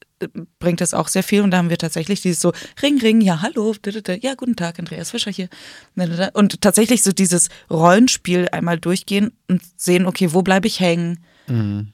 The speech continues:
Speaker 1: W-, w-, hat mich die andere Person
Speaker 2: Aber
Speaker 1: verstanden?
Speaker 2: auch prinzipiell dieser, dieses,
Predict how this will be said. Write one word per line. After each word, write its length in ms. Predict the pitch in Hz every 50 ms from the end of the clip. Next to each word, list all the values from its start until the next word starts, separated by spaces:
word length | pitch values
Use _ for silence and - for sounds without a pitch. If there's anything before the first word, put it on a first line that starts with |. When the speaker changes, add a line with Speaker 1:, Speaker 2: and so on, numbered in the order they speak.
| _
Speaker 1:
W-, 460 | - 220 - - - 196 - - - 214
w-, 760 | - - - - - - - - - - - 214 - - 180
hat 180 | 175 180 - -
mich 160 | 190 185 -
die 140 | - 185 170
andere 220 | - 180 180 180
Person 280 | - - 180 170 175 120
Speaker 2:
Aber 60 | 113
Speaker 1:
verstanden? 580 | - 123 120 117 - 175 175 175 - - - 175
Speaker 2:
auch 160 | 120 123 117
prinzipiell 560 | - - - 127 117 - 123 113 113 110 104
dieser, 460 | 104 110 104 101 110 107 107 104 104 113
dieses, 640 | - 117 104 101 107 107 101 92 - - - -